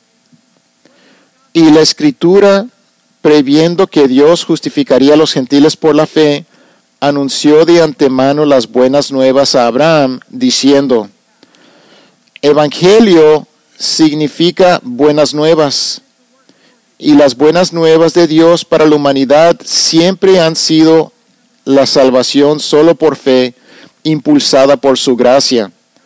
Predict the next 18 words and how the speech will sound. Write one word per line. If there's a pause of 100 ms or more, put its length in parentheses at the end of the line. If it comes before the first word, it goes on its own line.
(440)
La
salvación
por
obras
no
son
buenas
nuevas. (840)
Tratando
de
ganar
la
salvación
por
obras
son
malas
nuevas,